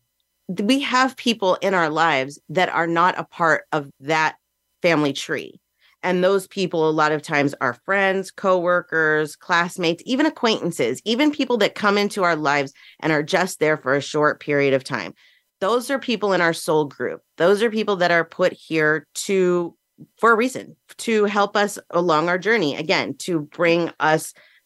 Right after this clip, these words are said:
um, into the lessons that we are supposed to learn, but we are also here to do the same exact thing for them. So remember that too, when it comes to the soul family, that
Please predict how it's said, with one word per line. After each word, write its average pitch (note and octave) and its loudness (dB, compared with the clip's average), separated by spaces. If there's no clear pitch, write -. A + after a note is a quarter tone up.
um, D3 0
into A3 0
the G3+ -2
lessons E3+ 0
that D3 0
we F3 0
are D#3 0
supposed D3+ -2
to D3 0
learn, G3+ 0
but A#3+ 0
we B3 0
are B3 0
also G#3 0
here F3 0
to - -6
do E3 0
the E3+ 0
same E3 0
exact D#3+ -2
thing D#3 2
for D3+ 0
them. C3 2
So F3+ 0
remember A3+ 0
that F3+ -2
too, A#3+ -2
when E3 2
it C3 0
comes G3 -2
to - -4
the F3 4
soul D#3+ -2
family, D#3 0
that C#3+ -2